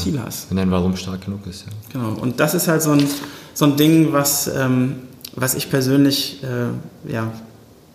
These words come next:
Speaker 1: auf jeden Fall sofort, äh, immer wieder machen würde, wenn ich mir ein Ziel setze, das so zu formulieren, dass ich das auch tatsächlich mit, mit gewissen Schritten oder mit Partnern zusammen erreichen kann.
Speaker 2: Ja.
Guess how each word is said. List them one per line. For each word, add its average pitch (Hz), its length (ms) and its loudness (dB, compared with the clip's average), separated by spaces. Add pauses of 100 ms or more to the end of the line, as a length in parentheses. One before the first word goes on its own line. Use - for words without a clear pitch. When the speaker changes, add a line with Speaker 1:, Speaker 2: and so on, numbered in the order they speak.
(380)
Speaker 1:
auf 127 140 -6
jeden 131 160 2
Fall 120 300 0
sofort, 127 640 0
äh, 120 260 -2
immer 135 200 2
wieder 123 160 2
machen 120 300 0
würde, 117 280 -2
wenn 120 140 0
ich - 320 -8
mir 123 120 2
ein 117 80 2
Ziel 143 220 0
setze, 120 380 -2 (580)
das 135 140 2
so 147 100 4
zu 147 120 0
formulieren, 135 600 6
dass 131 180 0
ich 131 120 -6
das 123 180 -2
auch 117 280 -2 (380)
tatsächlich 131 600 -4
mit, - 240 -4
mit 120 180 -4
gewissen 127 320 -2
Schritten 147 340 2
oder 127 180 2
mit 123 200 0
Partnern 135 440 2
zusammen 120 340 0
erreichen 110 400 -4
kann. 95 200 -10
Speaker 2:
Ja. 113 120 -2